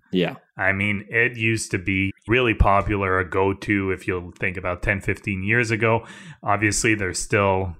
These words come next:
Speaker 2: publicly traded. I think they're, I don't know if they spin off some of their brands. I know they were talking about it a few years ago, but it's really fallen from grace to compare where it was. And Gap used to be a go-to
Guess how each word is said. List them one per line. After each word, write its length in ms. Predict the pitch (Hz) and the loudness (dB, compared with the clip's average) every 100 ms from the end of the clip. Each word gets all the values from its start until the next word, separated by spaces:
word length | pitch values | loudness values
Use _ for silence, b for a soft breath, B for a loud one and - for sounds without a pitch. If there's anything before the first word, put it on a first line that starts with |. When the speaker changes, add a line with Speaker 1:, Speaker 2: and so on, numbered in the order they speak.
| _ | _
Speaker 2:
publicly 460 | 113 101 95 101 92 | -2 0 -2 -2 -2
traded. 600 | - 135 135 127 127 123 107 | 2 4 4 4 4 0 0
I 200 | 95 92 | 2 2
think 200 | 107 101 | 0 2
they're, 200 | 98 98 | 2 4
I 100 | 104 | 4
don't 160 | 123 | 4
know 120 | 131 | 2
if 120 | 113 101 | 2 2
they 300 | 107 104 101 | 4 4 2
spin 420 | - - 113 107 | -4 0 0 4
off 540 | 104 117 120 107 - - | 6 6 6 2 -8 -6
some 240 | - 131 | 0 2
of 160 | 127 113 | 2 4
their 120 | 123 | 4
brands. 440 | 104 117 120 120 107 | 4 4 4 2 2
I 80 | |
know 120 | 101 107 | 2 2
they 100 | 98 | 2
were 160 | 92 | 0
talking 380 | 85 113 113 117 | 2 2 2 0
about 340 | 107 107 110 107 | 2 4 4 4
it 260 | 107 - | 2 2
a 100 | 101 | -2
few 220 | - 107 | 0 -2
years 340 | 101 104 107 101 | 0 2 0 0
ago, 280 | 107 110 110 | 2 2 4
but 320 | 92 95 - - | 2 0 0 -2
it's 280 | 113 - | -2 -2
really 360 | 113 123 117 110 | 2 4 4 4
fallen 500 | - 110 98 95 92 | 2 2 4 2 -2
from 260 | - 90 85 | -4 -4 -4
grace 440 | 92 92 95 - | 0 2 2 0
to 200 | 104 87 | -2 -2
compare 360 | - 90 98 90 | -4 0 2 2
where 240 | 87 87 | -2 -4
it 160 | 92 92 | -4 -6
was. 400 | 87 87 90 90 | -4 -4 -4 -4
And 280 | 85 85 B B B - | -4 -6 B B B -6
Gap 360 | 101 104 98 - | 2 4 4 2
used 220 | 95 - | -2 0
to 60 | 98 | -4
be 360 | - 104 92 92 | 0 0 2 2
a 80 | 85 | 2
go-to 720 | 104 113 110 - 95 87 | 6 6 6 2 -2 -2